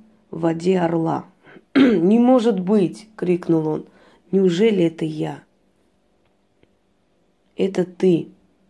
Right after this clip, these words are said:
согласился орел. «Ты не курица. Ты орел, запомни это». И когда орел узнал,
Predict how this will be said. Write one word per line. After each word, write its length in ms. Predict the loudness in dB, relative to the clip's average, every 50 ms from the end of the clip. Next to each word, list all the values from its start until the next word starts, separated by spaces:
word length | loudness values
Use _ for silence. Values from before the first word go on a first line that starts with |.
| _ _ _ _ _ _ _ _ _ _ _ _ _ _ _ _ _ _ _ _ _ _ _ _
согласился 760 | -8 -6 -4 -2 -4 -4 -4 -6 -8 -10 -10 -10 -10 -10 -10
орел. 220 | -10 -10 -12 -14 -14 -18 _ _ _ _ _ _ _ _ _ _ _ _ _ _ _ _ _
«Ты 120 | -2 0 2
не 180 | 4 4 2
курица. 680 | 2 0 -2 -2 -2 -2 -2 -6 -8 -12 -16 -18 -18 -18 _ _ _ _ _ _ _ _ _ _ _ _ _ _ _ _ _ _ _ _ _ _ -6
Ты 100 | -2 -2
орел, 380 | 0 0 0 0 0 -2 -2
запомни 680 | -4 -6 -6 -6 -4 -2 -2 -2 -2 -2 -4 -6 -8 -10
это». 220 | -12 -16 -20 -20 -20 _ _ _ _ _ _ _ _ _ _ _ _ _ _ _ _ _ _ _ _ _ _ _ _ _ _ _ _ _ _ _ _ _ _ _ _ _ _ _
И 40 | _
когда 400 | -4 -4 -4 -2 0 2 2 4
орел 280 | 4 4 2 2 2 0
узнал, 520 | -2 0 0 2 2 2 0 -2 -4 -10